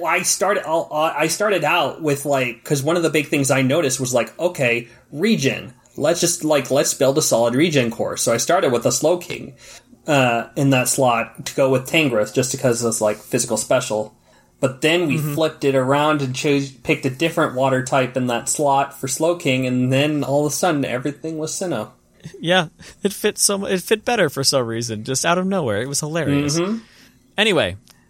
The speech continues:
Speaker 2: starting from the top, though, with our first Generation four boy, we have Rotom Wash.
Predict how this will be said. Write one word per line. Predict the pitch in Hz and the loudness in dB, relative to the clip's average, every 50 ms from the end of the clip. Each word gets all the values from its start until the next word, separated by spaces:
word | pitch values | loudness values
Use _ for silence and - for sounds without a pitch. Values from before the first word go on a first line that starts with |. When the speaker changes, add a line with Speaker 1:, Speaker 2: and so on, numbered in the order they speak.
| _ _ | _ _
Speaker 2:
starting | - - - - 220 247 247 220 | -2 0 2 2 2 2 0 0
from | - - 190 180 | 0 0 0 2
the | 160 | 2
top, | 143 - 196 190 202 196 - | 2 2 2 0 0 0 0
though, | - 143 147 160 | 0 0 2 2
with | 156 135 127 - | 0 0 0 2
our | 131 135 | 0 0
first | 131 - 165 185 208 - - - 151 139 | 0 0 0 0 0 0 -2 -4 -4 -2
Generation | - 131 113 110 101 95 101 - - 98 92 | -2 0 0 0 0 -2 -2 -2 -4 -4 -6
four | - - 107 101 95 90 | -6 -4 -2 -2 -2 -2
boy, | 92 104 113 135 147 131 | -2 -2 0 0 0 0
we | 151 180 156 | 0 0 0
have | 156 170 170 135 | 2 0 0 -2
Rotom | 117 107 123 147 190 196 - 208 226 233 220 185 | -2 0 0 0 2 2 0 0 0 0 0 -2
Wash. | 156 165 196 226 214 135 - - - - - | -2 0 0 0 0 0 -2 -4 -6 -8 -8